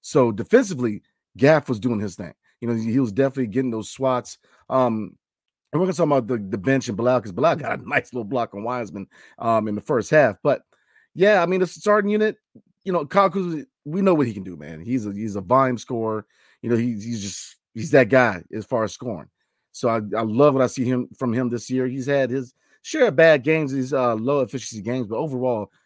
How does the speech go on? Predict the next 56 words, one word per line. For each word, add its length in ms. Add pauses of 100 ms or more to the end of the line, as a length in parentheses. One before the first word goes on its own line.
(260)
Kuz 440
and 80
his 180
trade 300
value 320
is 100
definitely 420
boosting 480
up, 120
man, 140
because 340 (360)
you, 240
you 120
gotta 180
look 200
at, 260 (380)
you 60
know, 320
a 100
contending 480
team 260
who 100
needs 180
a 40
s-, 240
a 140
scoring 380
spark 380
off 100
the 60
bench, 480 (520)
or 240
if, 240
if 160
they're 140
dealing 300
with 100
an 80
injury, 500 (280)
they're 100
gonna 160
need 160
a 40
guy 160
like 200
Kuz. 280
So 100
I, 20
I 160
definitely 280
think 240
that 120
he's 140
definitely 300
boosting 460
his 320